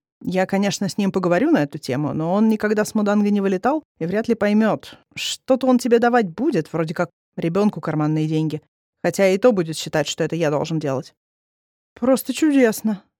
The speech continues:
бормочу я расстроенно. Что-то мне резко разонравилось на этой чудесной планете. Карманные деньги тоже мне. А как там насчет моей ставки в команде, на которую я шла? Слушай, Азамат, все это чушь. Я ведь с тобой контракт заключила, правильно?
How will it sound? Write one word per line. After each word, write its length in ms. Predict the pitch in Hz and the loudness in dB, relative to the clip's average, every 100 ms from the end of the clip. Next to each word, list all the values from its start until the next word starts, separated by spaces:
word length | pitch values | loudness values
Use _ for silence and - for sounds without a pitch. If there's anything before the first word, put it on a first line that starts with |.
| _ - | _ -6
бормочу 480 | 202 202 202 - 208 | -2 0 0 0 0
я 120 | 190 | 2
расстроенно. 680 | 190 - - 196 185 180 - _ _ | 0 -4 -4 0 0 -2 -8 _ _
Что-то 280 | - 196 202 | -10 -6 -2
мне 140 | 202 | 0
резко 300 | 196 - 185 | 0 -2 -2
разонравилось 580 | 175 202 254 165 147 - | 0 2 2 2 0 -2
на 60 | 156 | -4
этой 180 | 151 | -4
чудесной 380 | 151 165 160 175 | -6 -4 -4 -4
планете. 460 | 175 185 262 - 165 _ _ _ _ _ | -4 0 0 0 -14 _ _ _ _ _
Карманные 480 | - 170 170 170 175 | -4 -2 0 2 0
деньги 300 | 175 175 156 | 0 0 -2
тоже 280 | 151 160 160 | -2 -4 -2
мне. 240 | 160 139 _ _ _ - | -2 -4 _ _ _ -10
А 100 | - | -4
как 160 | 208 - | -4 -2
там 300 | 202 196 - | 0 0 0
насчет 380 | 196 - 214 190 | -2 0 -2 0
моей 260 | 202 190 | 0 0
ставки 360 | - 165 - 196 | -2 -4 -4 -10
в 60 | |
команде, 400 | - 196 202 202 | -4 0 2 2
на 100 | 190 | 0
которую 380 | 190 185 190 190 | -2 -2 0 0
я 140 | 190 190 | 0 -4
шла? 280 | - 190 - _ _ _ _ _ - | -4 -6 -8 _ _ _ _ _ -2
Слушай, 340 | 339 302 175 | 0 2 0
Азамат, 420 | 175 311 175 - _ | 2 4 2 -4 _
все 180 | - 381 | -2 0
это 140 | 427 | 0
чушь. 420 | 427 - 175 - - _ _ _ _ | -2 -2 -4 -8 -18 _ _ _ _
Я 100 | 202 | 2
ведь 120 | 311 - | 2 2
с 80 | |
тобой 280 | - 254 359 | 2 4 4
контракт 420 | 202 202 247 - | 4 2 2 0
заключила, 560 | - - 185 - 202 - | -6 -4 -4 -2 -2 -2
правильно? 440 | - 285 339 - | 2 4 4 2